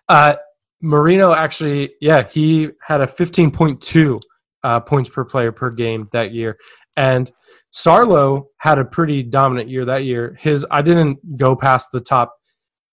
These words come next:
five. I actually, I guess I did the top six. Cleve in twenty fifteen, his first mug year,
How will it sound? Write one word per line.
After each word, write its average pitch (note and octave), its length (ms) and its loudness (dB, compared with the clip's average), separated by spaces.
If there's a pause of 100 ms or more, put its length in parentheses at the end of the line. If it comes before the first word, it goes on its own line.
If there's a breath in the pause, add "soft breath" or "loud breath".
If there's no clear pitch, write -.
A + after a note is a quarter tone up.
(140)
five. A#2+ 460 2
I C3 220 0
actually, A#2+ 640 -6 (100)
I C3 100 -4
guess C#3 200 0
I C#3 40 2
did A#2+ 200 -4
the A#2 80 -8
top A#2+ 240 -2
six. - 280 -8
Cleve F3+ 380 6
in C#3+ 80 2
twenty C#3+ 240 0
fifteen, B2 540 -4
his A#2 180 -6
first B2+ 260 -2
mug A#2+ 240 -2
year, A#2 300 0